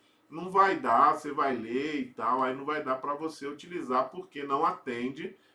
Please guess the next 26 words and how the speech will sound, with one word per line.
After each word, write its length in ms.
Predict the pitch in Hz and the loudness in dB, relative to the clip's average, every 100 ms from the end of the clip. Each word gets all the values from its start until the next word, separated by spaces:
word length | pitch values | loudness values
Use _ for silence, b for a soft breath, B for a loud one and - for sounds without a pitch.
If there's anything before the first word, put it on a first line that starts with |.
| b _ | b _
essas 400 | 98 110 135 131 | -8 -6 -4 -4
especificações 960 | - - 143 - - 135 131 131 131 143 | -4 -6 -6 -6 -2 0 0 -4 -6 -4
recomendadas, 1040 | 165 165 160 196 226 156 104 - - - - | -8 -6 -2 0 2 4 4 2 -8 -18 -8
tá 160 | 101 | -6
ok? 520 | 98 - 170 208 220 b b b b | -6 -2 6 6 6 b b b b
Não, 260 | 208 233 208 | 6 6 6
vo-, 320 | 196 196 - | 2 0 2
você 340 | 175 202 208 | 4 4 4
aí 120 | 214 214 | 2 2
na 80 | |
sua 220 | 202 202 185 | 2 2 2
casa, 240 | 170 156 | 2 0
se 160 | 156 180 | 0 -2
desejar, 460 | 185 185 156 165 | -2 -2 -2 -2
você 160 | 160 170 | -2 -6
pode 600 | - 143 143 131 135 - | -4 0 0 -2 -8 -12
rodar, 760 | 139 147 180 151 127 - - - _ _ _ _ _ | -12 -8 -6 2 6 6 4 -6 _ _ _ _ _
tá? 260 | 98 120 156 | -4 0 0
Uma 200 | 127 110 | 0 -4
gameplayzinha 880 | 113 117 110 117 113 110 107 113 110 | -6 -8 -10 -8 -8 -8 -12 -10 -10
aqui 140 | 110 | -10
pra 180 | - 113 | -8 -6
você 380 | 113 110 160 165 | -6 -8 -6 -4
ver 320 | 120 139 180 | -2 -4 -4
e 60 | 175 | 0
tal. 340 | 139 147 - | 2 2 0